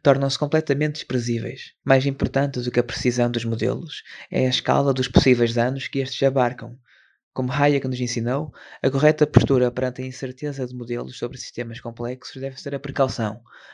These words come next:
não a arrogância fatal. Temos apenas um planeta. Esse facto restringe radicalmente os tipos de riscos apropriados em grande escala. Mesmo um risco de probabilidade muito baixa torna-se inaceitável quando afeta todos nós.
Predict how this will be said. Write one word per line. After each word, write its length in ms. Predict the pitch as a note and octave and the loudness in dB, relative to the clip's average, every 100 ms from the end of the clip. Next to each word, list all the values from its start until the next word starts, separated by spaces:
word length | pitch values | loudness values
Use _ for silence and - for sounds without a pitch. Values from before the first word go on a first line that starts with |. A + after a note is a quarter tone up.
| - | 0
não 240 | B2+ C3 | 4 6
a 60 | C3 | 6
arrogância 500 | A#2+ A2+ A#2+ A#2 B2+ | 4 4 4 4 0
fatal. 500 | - C3 G#2+ A2+ - _ _ - _ - | 0 2 2 2 -6 _ _ -20 _ 6
Temos 300 | D3+ D3+ C#3 | 8 8 4
apenas 400 | C3 C3 C3 C3 | 6 4 4 -2
um 60 | |
planeta. 540 | C3 C3+ A#2+ A#2 - - _ _ _ - | -2 0 0 -4 -10 -20 _ _ _ -2
Esse 260 | C3 - - | -2 -2 4
facto 360 | C3+ C#3 - | 4 4 -6
restringe 500 | - - C3+ B2+ A#2+ | -10 -4 0 0 -2
radicalmente 840 | B2 C#3 D#3 D3+ C3+ B2+ C3+ C#3 - | -2 0 0 2 2 2 -2 -4 -6
os 140 | C3+ | -6
tipos 320 | - C3+ C3 | -4 -4 -4
de 80 | - | -6
riscos 340 | B2+ A#2+ - | -2 -2 0
apropriados 640 | B2+ C3+ C3 A#2 A#2 A2+ A#2 | 0 0 -2 0 2 2 0
em 60 | |
grande 240 | A#2+ A#2+ A#2+ | -2 -2 -4
escala. 420 | A#2 A2 A2 A#2 - _ - | -6 -4 -4 -10 -20 _ -6
Mesmo 360 | C#3 D#3+ D#3 D3+ | 2 2 2 -2
um 40 | |
risco 440 | B2+ C3+ C3+ - | 0 -2 -4 -4
de 100 | A#2+ | -4
probabilidade 760 | A#2 B2+ A#2+ B2 A#2+ A#2 A#2 B2 | 2 2 2 2 2 4 2 2
muito 280 | C#3 C3+ A#2 | -4 -4 0
baixa 520 | A2+ A#2 - C#3+ D3 - | 2 2 -2 -10 -12 0
torna-se 400 | C3+ B2+ B2 C3+ | 2 2 0 0
inaceitável 760 | C3 B2+ B2 B2 A#2+ A#2+ A#2+ B2 | 0 0 -2 2 2 2 -2 -2
quando 300 | B2+ B2 B2 | -2 0 -2
afeta 300 | B2 A2+ A#2 | 0 0 0
todos 260 | A#2+ B2+ | 0 -2
nós. 340 | B2+ A#2 - | -2 -2 -6